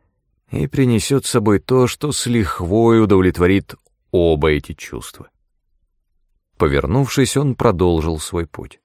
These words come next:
Тени перенесли его в тайник неподалёку от сумерек, где он хранил накопленные за многие годы магические рукописи.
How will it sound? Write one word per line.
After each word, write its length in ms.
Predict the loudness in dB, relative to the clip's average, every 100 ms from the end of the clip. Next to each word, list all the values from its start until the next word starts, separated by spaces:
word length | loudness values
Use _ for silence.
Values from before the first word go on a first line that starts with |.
| _ _ _ _ _ _ _ _
Тени 360 | 0 2 2 4
перенесли 480 | 4 4 2 0
его 180 | 2 2
в 100 | 0
тайник 560 | 0 2 2 0 0 0
неподалёку 600 | -2 0 0 0 0 -4
от 120 | -6
сумерек, 680 | -6 -4 -2 -2 -4 -10 -16
где 300 | -12 -8 -6
он 160 | -4 -4
хранил 500 | 0 2 2 2 2
накопленные 760 | 2 0 0 -2 2 2 2 2
за 120 | 2
многие 420 | 0 0 0 0
годы 540 | 0 0 2 4 4
магические 800 | 2 0 0 -4 -4 -8 -6 -6
рукописи. 560 | -4 -6 -12 -16 -20